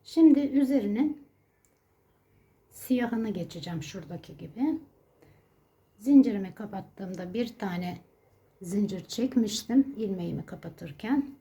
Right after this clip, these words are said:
Üzerine beş tane daha yapıp altı zincire, kenarlarda altı zincir. İki, üç,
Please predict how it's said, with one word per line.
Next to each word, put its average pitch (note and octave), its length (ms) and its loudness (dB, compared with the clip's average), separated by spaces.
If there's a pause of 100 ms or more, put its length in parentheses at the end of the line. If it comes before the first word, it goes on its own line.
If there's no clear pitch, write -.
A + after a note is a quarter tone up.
(1900)
Üzerine G3+ 460 0
beş C#4 240 2
tane F#3 340 -6
daha F3 160 -6
yapıp F3 380 -6
altı A3+ 380 -2
zincire, E3+ 460 -6
kenarlarda A#3+ 720 0
altı G3 320 -4
zincir. D#3 580 -10
İki, A3 540 -6 (680)
üç, A3 440 -10